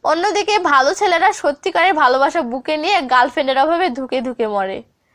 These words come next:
আপনি কি জানেন, শতকরা সত্তর পার্সেন্ট মেয়েই ভুল ছেলের প্রেমে পড়ে ধোকা খেয়ে জীবন নষ্ট করে, আর দোষ দেয় পুরো পুরুষ জাতির। শেষে মেয়েদেরকে একটা কথা বলতে চাই, তোমরা খারাপ ছেলেদের রং ঢঙে না ভুলে ভালো ছেলেদেরকে ভালোবাসো,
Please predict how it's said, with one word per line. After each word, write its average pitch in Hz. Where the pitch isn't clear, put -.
আপনি 330
কি 359
জানেন, 294
শতকরা 427
সত্তর 415
পার্সেন্ট 392
মেয়েই 330
ভুল 294
ছেলের 302
প্রেমে 277
পড়ে 339
ধোকা 269
খেয়ে 392
জীবন 254
নষ্ট 233
করে, 196
আর 285
দোষ 277
দেয় 370
পুরো 311
পুরুষ 262
জাতির। 214
শেষে 427
মেয়েদেরকে 392
একটা 381
কথা 381
বলতে 254
চাই, 196
তোমরা 302
খারাপ 285
ছেলেদের 349
রং 269
ঢঙে 339
না 302
ভুলে 370
ভালো 262
ছেলেদেরকে 226
ভালোবাসো, 202